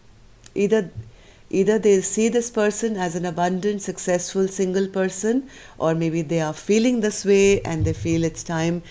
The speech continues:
to receive or give an apology. So things can come back into, uh, a forward movement now,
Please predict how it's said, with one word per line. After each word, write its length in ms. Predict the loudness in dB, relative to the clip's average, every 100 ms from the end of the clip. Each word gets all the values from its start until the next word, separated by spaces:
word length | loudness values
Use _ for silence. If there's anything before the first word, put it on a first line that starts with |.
| -18 -6
to 80 | -2
receive 480 | 0 0 2 2 2
or 140 | 0 2
give 200 | 2 2
an 100 | 0
apology. 560 | 0 0 0 0 0
So 140 | 0 -2
things 340 | -4 -4 -4
can 160 | -4 -4
come 240 | -2 -2
back 260 | 0 0 -2
into, 400 | -6 -2 -2 -2 -10 -20 -18 -6
uh, 300 | -2 0 -2
a 80 | -4
forward 400 | 0 2 2 0
movement 520 | -2 -4 -6 -6 -6
now, 260 | -6 -6